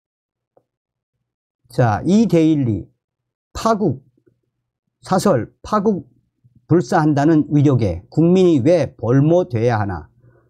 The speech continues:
한겨레까지 보십시오, 한겨레까지. 사설, 위려 대재앙, 위험한, 위협한 위협, 국민이 용납하지 않는다. 경향신문까지 사설, 직업윤리 망각한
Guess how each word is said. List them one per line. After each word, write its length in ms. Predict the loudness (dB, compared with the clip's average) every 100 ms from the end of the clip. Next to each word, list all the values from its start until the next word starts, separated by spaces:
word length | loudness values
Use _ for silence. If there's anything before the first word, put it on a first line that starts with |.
| _
한겨레까지 800 | -8 0 4 4 4 2 0 -6
보십시오, 340 | -4 -4 -4 -2
한겨레까지. 720 | 0 0 0 -2 -6 -6 -10 -14 _ _ _ _ _ _ _ _ _ _ _ _ _ _ _
사설, 480 | -4 0 0 -2 -6
위려 320 | -4 -2 0 0
대재앙, 640 | 0 0 0 0 -2 -8 -2
위험한, 600 | 2 2 2 -2 -4 -10 _ _ _ 0
위협한 720 | 2 2 0 -2 -4 -4 -8 _ _ -4
위협, 380 | 2 2 2 -2 _ _ _
국민이 560 | 0 2 4 2 0 0
용납하지 520 | 0 2 2 0 0
않는다. 480 | -2 -2 -4 -10 -16 _ _ _
경향신문까지 1300 | -2 0 2 2 0 0 -2 0 0 0 -2 -2 -4 -8 _ _
사설, 500 | -6 -4 -2 -2 -4 _ _ _ _ -12
직업윤리 800 | -4 0 0 0 -2 0 0 2
망각한 640 | 2 0 0 0 -2 -2